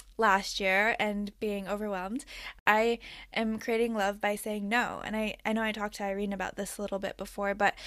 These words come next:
I feel like last year I said yes to a lot of things that I actually didn't want to say yes to in my personal life, especially.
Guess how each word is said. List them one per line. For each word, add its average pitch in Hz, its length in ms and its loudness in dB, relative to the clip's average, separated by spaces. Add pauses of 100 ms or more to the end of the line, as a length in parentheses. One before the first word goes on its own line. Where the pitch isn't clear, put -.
(140)
I - 80 -4
feel 262 140 4
like 294 160 6
last 208 340 6
year 214 100 0
I 214 120 2
said 214 240 -4
yes 196 500 -4
to 240 140 0
a 220 40 2
lot 190 200 0
of 190 120 -2
things 190 320 -2
that 196 100 -2
I 185 60 0
actually 190 360 -2
didn't 190 220 -6
want 185 160 -6
to 196 60 -6
say 233 180 -2
yes 262 240 -2
to 294 300 2
in 269 120 0
my 277 120 2
personal 277 400 0
life, 285 280 0
especially. 247 640 -2